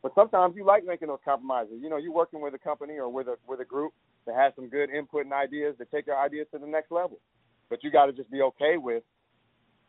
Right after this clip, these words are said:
your vision being altered by, I guess, capitalism, you know? Like, you, you gotta be okay with that. And that's how we survive. Like, I'm not one of them dudes who's like, "Oh, crush capitalism, da, da, da." Un-, until we have land and,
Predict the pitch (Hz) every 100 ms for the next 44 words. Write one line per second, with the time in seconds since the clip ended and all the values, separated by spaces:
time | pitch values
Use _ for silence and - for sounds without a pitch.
0 | _ 139 127 139 143 127 117 123 117 135
1 | 147 110 107 - _ _ _ - 120 120
2 | 113 107 _ _ _ _ _ _ - 101
3 | 139 - 151 143 110 92 87 87 131 156
4 | 170 117 110 113 110 110 127 127 127 127
5 | 143 147 131 104 95 _ _ _ 156 151
6 | 143 - _ - 226 214 196 190 170 180
7 | 170 165 165 214 208 202 190 175 175 170
8 | 147 147 151 180 202 196 175 _ _ _
9 | _ - 226 185 - 202 185 185 196 175
10 | 180 170 175 175 180 165 165 - 151 143
11 | 208 208 214 196 180 131 139 180 190 208
12 | 151